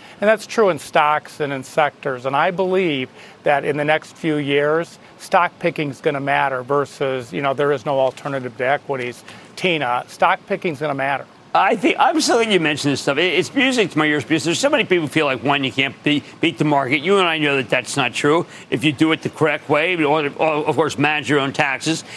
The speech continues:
Speaker 2: And a lot of people don't realize how to make money with their money, of which people who work at Stifel can explain to you.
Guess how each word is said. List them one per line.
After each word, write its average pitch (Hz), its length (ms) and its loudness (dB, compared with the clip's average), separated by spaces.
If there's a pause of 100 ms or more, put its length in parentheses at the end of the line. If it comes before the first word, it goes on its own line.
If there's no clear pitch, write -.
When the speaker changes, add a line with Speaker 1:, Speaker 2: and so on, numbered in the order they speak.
(200)
Speaker 2:
And 226 160 2
a - 20 4
lot 220 240 2
of 180 60 -2
people 240 180 2
don't 196 220 2
realize 190 420 2
how 196 300 0
to 196 200 0
make 180 280 0
money 185 300 2
with 226 280 2
their 175 120 2
money, 143 360 0
of 156 200 0
which 165 280 0
people 170 400 0 (240)
who 196 120 4
work 196 260 2
at 214 60 0
Stifel 151 440 0
can 226 140 2
explain 302 460 2
to 208 60 4
you. 117 160 -2